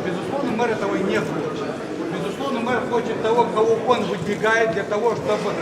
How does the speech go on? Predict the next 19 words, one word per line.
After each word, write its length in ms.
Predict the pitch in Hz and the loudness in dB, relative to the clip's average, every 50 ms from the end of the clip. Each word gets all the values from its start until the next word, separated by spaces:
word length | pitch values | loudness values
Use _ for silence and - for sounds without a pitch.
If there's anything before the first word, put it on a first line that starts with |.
| - - - 214 | -2 2 4 4
он 200 | 214 208 - - | 4 4 6 4
был 100 | 226 196 175 - 233 | 4 4 4 2 0
ручным. 440 | - - - - 233 220 190 160 - - - - - - - - - 139 - - - - - - - 160 - | 0 -2 -2 -2 0 0 2 0 0 0 -4 -6 -6 -6 -6 -4 -4 -4 -4 -4 -4 -4 -4 -4 -2 0 0
Увидев 460 | 202 220 254 262 - 247 233 196 170 | 2 4 2 2 2 0 -2 2 2
голосование, 920 | 208 226 233 226 - 226 240 240 233 233 220 208 202 196 190 185 180 170 156 - - - - - - | 2 4 4 2 2 4 4 4 6 8 8 6 6 4 0 0 0 0 -2 -2 -4 -6 -6 -6 -6
что 320 | - - 220 214 214 214 208 214 | -2 2 4 4 6 4 4 0
идет 240 | 175 233 240 220 - 185 202 | 0 2 2 2 2 0 -2
не 80 | 214 - | -2 -2
так, 320 | - 254 240 214 - - | 0 2 2 2 2 0
как 180 | 226 202 - - | 0 -2 0 0
он 120 | 214 202 - 190 196 | -2 -2 -2 -4 -4
хочет, 280 | 190 185 175 - 214 196 - - - - - - 175 170 | -4 -2 -2 -2 -2 -2 -2 -4 -4 -6 -6 -4 -4 -4
взял 340 | 170 - 233 254 254 247 - | -2 2 4 6 6 6 6
как 300 | 247 240 - - - - | 4 2 2 2 2 0
трус 300 | 226 233 247 254 - 180 - - - - - - - - - - - - - - - - 226 | 0 0 0 0 0 0 0 -2 -2 0 0 -2 -2 -2 -2 -2 -2 -2 -4 -4 -4 -2 0
и 80 | 240 | 2
убежал 540 | 240 233 190 - 208 - - 247 240 240 226 | 2 2 2 2 0 2 4 6 6 6 4
с, 180 | - - - 214 | 4 0 0 0
э, 380 | 214 202 202 202 202 185 - | 2 4 4 4 4 4 2